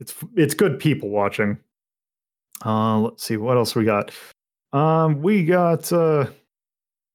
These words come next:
uh, let's see, we got, okay, gunning through here. Um, got, uh, yes, uh, got this. Now, this is the guy that kind of has been throwing me off, but there's something about him that just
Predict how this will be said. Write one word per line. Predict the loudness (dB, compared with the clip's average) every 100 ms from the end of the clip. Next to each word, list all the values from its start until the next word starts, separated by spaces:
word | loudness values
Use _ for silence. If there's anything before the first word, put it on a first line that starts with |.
| -8
uh, | -4 0 0 0
let's | -2 -6 -12 -16
see, | -6 -4 -4
we | -4 -4 -6 -10 -20 -12
got, | -4 -2 -2 -6
okay, | -12 -14 -16 -10 -8
gunning | -4 -4
through | -2 -4 -2
here. | -2 -4 -14 -20 _ _
Um, | -4 0 0 2 0 -2 _ _ _ _ _ _ _ _ _ _ _ -20 _ -20
got, | -4 0 0 0 2
uh, | 2 4 2 -2
yes, | -2 0 0 -2 -6 -10 -16 _
uh, | -2 -2 -2 -6 -6
got | -4 -2
this. | -2 -2 -4 -10 -14 -20 _ _ _ _ _ _ _ _ _ -6
Now, | -2
this | -2
is | -2
the |
guy | 0 0
that | 0 -2
kind | -4 -2 0
of | 0 -2
has | -6 -10
been | -6 -4
throwing | -2 0 0
me |
off, | -2 -2
but | -4
there's | -4
something | -4 -2
about | -2 -2 -2
him | -4
that | -4
just | -4 -8